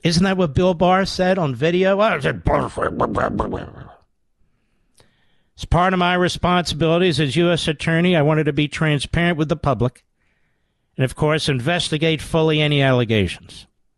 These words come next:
Attorney General Barr, however, instructed me not to make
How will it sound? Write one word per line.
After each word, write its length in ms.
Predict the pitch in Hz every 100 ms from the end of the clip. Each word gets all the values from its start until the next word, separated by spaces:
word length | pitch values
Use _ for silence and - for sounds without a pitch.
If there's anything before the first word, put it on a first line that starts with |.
| _ _ _ _ _ _ _ _ _ - -
Attorney 440 | - - 190 208
General 380 | 160 185 180 170
Barr, 380 | 139 160 160 143
however, 440 | 156 143 131 143
instructed 600 | 131 - - 175 - 123
me 340 | 113 113 123 - _ _ _ _ _ _ -
not 360 | 110 160 -
to 80 | 185
make 280 | 170 156 120